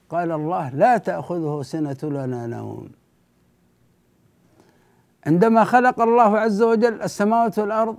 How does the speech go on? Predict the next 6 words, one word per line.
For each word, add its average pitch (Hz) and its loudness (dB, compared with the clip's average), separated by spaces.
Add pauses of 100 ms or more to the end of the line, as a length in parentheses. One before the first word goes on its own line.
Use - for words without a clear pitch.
(220)
في 185 -2
ستة 247 2
أيام، 202 2 (320)
قد 220 0
يتوهم 180 0
متوهم 185 -2